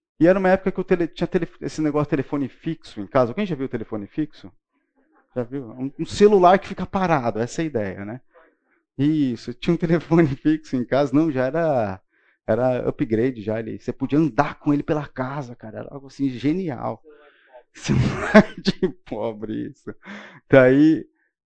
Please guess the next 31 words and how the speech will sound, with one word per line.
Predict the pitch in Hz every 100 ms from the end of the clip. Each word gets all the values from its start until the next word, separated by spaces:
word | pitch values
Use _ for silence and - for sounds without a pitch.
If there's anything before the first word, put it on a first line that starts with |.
| -
o | 151
telefone | 165 165 - 160 165
fixo | - 165 160 - -
tocava | 156 - 151
bastante | 151 160 - - 151 135 113
em |
casa, | 107 101 104
era | 123
coisa | 139 147
assim | 147 143 135
de | 123
desligar | 120 - 139 135 160
um | 160
telefonema, | 160 147 - 131 143 165 165
ligar | 143 131 127
outro, | 131 160 156
desligar | 139 127 123
um | 143
telefonema, | 147 135 - 123 139 147
ligar | 135 123
outro, | 127 160 -
pessoas | 233 226 180 190 175
ali | 151 147
preocupadas | - 170 - 143 139 147
e | 147
querendo | 147 127 139 - _ _ _
receber | 123 123 117
notícias | 123 123 - -
da | 117
minha | 127 131
mãe. | 117 110